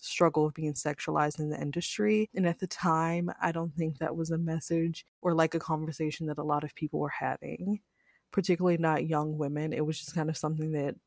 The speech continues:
you were just kind of taught to accept, or almost seek out, especially when you go back and look at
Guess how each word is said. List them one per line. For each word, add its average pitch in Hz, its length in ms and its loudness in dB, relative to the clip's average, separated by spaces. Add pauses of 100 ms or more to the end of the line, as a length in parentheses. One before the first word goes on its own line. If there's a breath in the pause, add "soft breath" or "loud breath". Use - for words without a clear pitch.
you 160 160 0
were 156 80 0
just 151 220 -4
kind 151 180 -2
of 143 100 -6 (300)
taught - 360 -4
to 160 120 -2
accept, - 720 -4
or 165 200 0
almost 165 460 0
seek 160 240 -4
out, 147 380 -4 (260)
especially 269 360 2
when 240 100 8
you 196 180 2
go 170 160 4
back 165 220 4
and 156 100 0
look 156 160 -2
at 143 240 -2